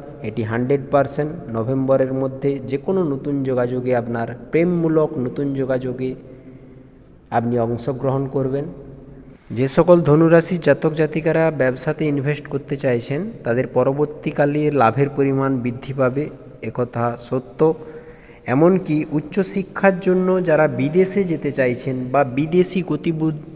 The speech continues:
গতিবিধিমূলক কাজে অংশগ্রহণ করতে চাইছেন বা বিদেশে যেতে চাইছেন বা এমএনসি কোম্পানিতে জব খুঁজছেন বা এমএনসি কোম্পানিতে already জব করছেন,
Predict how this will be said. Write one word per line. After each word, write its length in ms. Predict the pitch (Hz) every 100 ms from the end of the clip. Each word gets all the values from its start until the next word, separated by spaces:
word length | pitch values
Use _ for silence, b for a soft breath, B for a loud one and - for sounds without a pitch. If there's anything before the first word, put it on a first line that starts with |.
| 135
গতিবিধিমূলক 1040 | 139 147 175 170 170 180 160 156 165 - -
কাজে 380 | 127 131 160
অংশগ্রহণ 640 | 127 127 127 160 151 156 160
করতে 280 | 151 - 127
চাইছেন 480 | 123 113 113 135 131
বা 140 | 143
বিদেশে 480 | 139 147 165 - 165
যেতে 360 | 135 135 160
চাইছেন 500 | 151 151 143 - 143
বা 100 | 135
এমএনসি 440 | 131 135 147 147 151
কোম্পানিতে 760 | 147 143 147 147 147 151 147 147 B B B B
জব 240 | 113 143 143 -
খুঁজছেন 520 | 147 135 - 143 135
বা 140 | 135
এমএনসি 380 | 135 143 143 -
কোম্পানিতে 560 | 151 147 143 143 139 139
already 360 | 127 131 143
জব 200 | 131 135 135 -
করছেন, 500 | 151 147 - 143